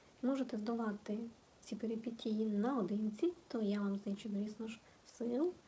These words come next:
терпіння, мужності, врешті-решт,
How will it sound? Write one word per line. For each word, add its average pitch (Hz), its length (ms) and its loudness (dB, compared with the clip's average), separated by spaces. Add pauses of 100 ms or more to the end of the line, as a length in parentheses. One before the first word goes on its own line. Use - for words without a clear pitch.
(380)
терпіння, 233 720 0 (580)
мужності, 220 640 6
врешті-решт, 214 640 -2